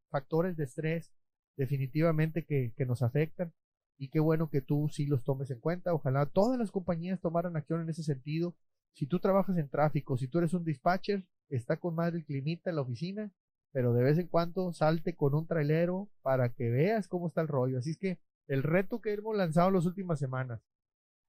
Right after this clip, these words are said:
a la policía, a los políticos, a los candidatos a elecciones,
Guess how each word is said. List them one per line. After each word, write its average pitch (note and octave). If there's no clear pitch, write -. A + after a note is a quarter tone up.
a B2+
la A#2+
policía, B2
a B2+
los A#2+
políticos, A#2+
a A#2+
los A2+
candidatos C3+
a C#3+
elecciones, B2+